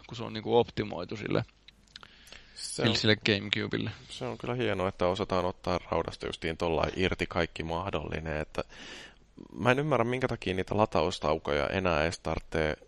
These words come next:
Speaker 2: peleissä olla, tai miksi niitä on koskaan tarvinnut olla, kun ajattelee, että miten Naughty Dog tekee omat pelinsä, niin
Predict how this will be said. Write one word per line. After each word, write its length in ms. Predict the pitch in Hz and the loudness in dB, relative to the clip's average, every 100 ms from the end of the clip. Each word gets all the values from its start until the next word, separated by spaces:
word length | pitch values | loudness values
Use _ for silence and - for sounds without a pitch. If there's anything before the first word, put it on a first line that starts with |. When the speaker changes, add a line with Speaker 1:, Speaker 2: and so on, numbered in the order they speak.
| - - - - | -20 -20 -10 0
Speaker 2:
peleissä 520 | 101 90 80 85 - | 4 6 4 2 -2
olla, 320 | - 95 87 78 | 2 4 6 4
tai 180 | - | 0
miksi 220 | 82 82 - | -4 -4 -6
niitä 180 | 85 | -6
on 60 | 82 | -4
koskaan 360 | - 90 87 85 | -4 -2 -4 0
tarvinnut 340 | 98 90 80 | 0 2 0
olla, 140 | 82 | 0
kun 180 | 87 90 | 0 0
ajattelee, 300 | 101 - 92 | 0 2 2
että 120 | 90 | 2
miten 240 | 95 104 101 | 0 -2 0
Naughty 280 | 101 92 78 | 0 0 -2
Dog 200 | 76 - | -4 -6
tekee 300 | 76 - 78 | -8 -4 -4
omat 220 | 78 78 - | -4 -6 -4
pelinsä, 440 | 73 65 69 76 85 - - - - - | 0 0 0 -4 -8 -12 -18 -18 -14 -2
niin 340 | 98 90 90 | 0 2 0